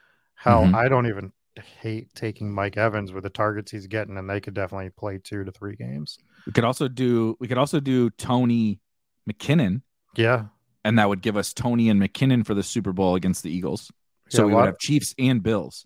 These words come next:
Speaker 1: Why don't we take Toney? Let's do that. And then we should probably take Herbert.
Speaker 2: Yeah,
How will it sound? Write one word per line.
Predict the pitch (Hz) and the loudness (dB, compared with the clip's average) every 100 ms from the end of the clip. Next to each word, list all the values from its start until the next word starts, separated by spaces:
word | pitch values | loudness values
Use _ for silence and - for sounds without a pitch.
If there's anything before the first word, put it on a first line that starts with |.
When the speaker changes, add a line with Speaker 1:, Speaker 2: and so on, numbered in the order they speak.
| _ | _
Speaker 1:
Why | - 120 127 | -6 0 2
don't | 151 | 2
we | |
take | 165 170 | 0 -2
Toney? | - 113 110 110 120 - _ _ _ _ _ _ _ _ _ _ _ _ _ _ _ _ _ _ _ _ _ _ _ _ _ _ _ _ - | -2 -2 -2 -6 -10 -16 _ _ _ _ _ _ _ _ _ _ _ _ _ _ _ _ _ _ _ _ _ _ _ _ _ _ _ _ -18
Let's | 113 - | -18 -6
do | 117 | -2
that. | 107 101 104 - _ _ _ _ _ _ _ _ _ _ _ _ _ _ _ _ _ _ _ _ _ _ _ _ _ _ _ _ _ _ _ _ _ _ _ _ - | 0 0 0 -4 _ _ _ _ _ _ _ _ _ _ _ _ _ _ _ _ _ _ _ _ _ _ _ _ _ _ _ _ _ _ _ _ _ _ _ _ -10
And | 110 110 | -6 -2
then | 110 113 107 104 104 - _ - | 0 0 0 -4 -10 -18 _ -12
we | 113 | -10
should | - 107 - | -10 -12 -6
probably | 117 113 120 | -2 0 -2
take | 117 113 104 | -2 -6 -6
Herbert. | - - 110 101 95 92 98 - _ _ - _ _ _ _ _ _ _ _ _ _ _ _ _ _ _ _ _ _ _ _ | -12 -8 -6 -6 -6 -12 -14 -18 _ _ -20 _ _ _ _ _ _ _ _ _ _ _ _ _ _ _ _ _ _ _ _
Speaker 2:
Yeah, | - | -20